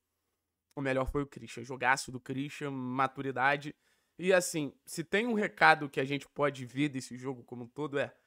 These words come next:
não é jogo perdido contra o Botafogo. O Botafogo é um time com menos armas que o Atlético Mineiro, e a gente por muito pouco,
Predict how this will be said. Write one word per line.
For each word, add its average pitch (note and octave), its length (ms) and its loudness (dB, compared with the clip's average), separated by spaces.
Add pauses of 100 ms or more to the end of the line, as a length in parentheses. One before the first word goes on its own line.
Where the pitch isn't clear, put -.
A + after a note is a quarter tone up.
(880)
não D#3 280 0
é F3 80 2
jogo C#3+ 200 -6
perdido C3+ 400 -8
contra C3 200 -6
o B2+ 40 -14
Botafogo. B2+ 420 -6 (280)
O - 40 -18
Botafogo B2+ 460 -6
é - 20 0
um B2+ 40 -4
time C3+ 220 -6
com C#3+ 120 -12
menos C#3 400 -2
armas B2+ 340 -2
que - 80 -14
o C3 40 -4
Atlético B2+ 440 -8
Mineiro, C3 420 -6 (400)
e D3 100 0
a C#3+ 60 4
gente C#3+ 260 -2
por D3 160 -12
muito F#3 320 0
pouco, - 440 -2